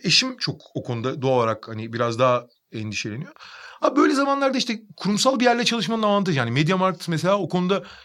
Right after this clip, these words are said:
şeyi göstermiş. Hani, sitesine girdiğinde de bakıyorsun. Kargo sürecinde çok daha hijyenik koşullara çok daha dikkat ediyorlar. En azından kafan rahat oluyor. Ben dediğim gibi, hani, çok evhamlı değilim ki, olmak gerekiyor. Hani,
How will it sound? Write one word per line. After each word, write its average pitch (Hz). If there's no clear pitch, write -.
şeyi 180
göstermiş. 165
Hani, 123
sitesine 160
girdiğinde 151
de 135
bakıyorsun. 147
Kargo 165
sürecinde 165
çok 160
daha 147
hijyenik 139
koşullara 143
çok 180
daha 165
dikkat 151
ediyorlar. 147
En 247
azından 233
kafan 214
rahat 202
oluyor. 143
Ben 208
dediğim 226
gibi, 170
hani, 151
çok -
evhamlı 156
değilim 180
ki, 180
olmak 170
gerekiyor. 123
Hani, 113